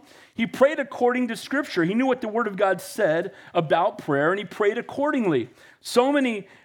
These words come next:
prayer, people pray amiss. People say, "Well, I'm praying." Well, first of all, the first thing that's most important about your prayer, who are you praying to? Amen?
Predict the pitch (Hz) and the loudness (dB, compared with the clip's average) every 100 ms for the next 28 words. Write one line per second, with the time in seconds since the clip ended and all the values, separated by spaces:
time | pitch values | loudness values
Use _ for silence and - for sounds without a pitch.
0 | - - 233 254 220 - 220 254 220 185 | -10 0 2 4 2 0 -4 -2 -2 -4
1 | - 233 226 214 254 240 - - - _ | -2 -2 -2 -2 -2 -4 -8 -16 -20 _
2 | _ _ _ _ _ _ - 240 226 226 | _ _ _ _ _ _ -4 -2 0 2
3 | 202 208 202 240 302 220 143 170 220 - | 2 2 0 0 0 2 -2 0 -2 -2
4 | - 349 - 180 185 - - _ _ - | -2 -2 2 2 2 -2 -14 _ _ -12
5 | 143 302 349 269 226 208 208 180 165 226 | -2 0 0 -2 -4 -2 -2 -2 -2 0
6 | 220 214 - 247 262 - 330 370 330 269 | 0 0 2 0 0 0 2 4 2 0
7 | 302 311 285 - 330 285 131 - _ _ | 2 2 0 0 0 2 -2 -6 _ _
8 | _ _ _ _ _ _ _ _ _ _ | _ _ _ _ _ _ _ _ _ _
9 | _ _ - 196 175 185 294 | _ _ -2 0 2 2 0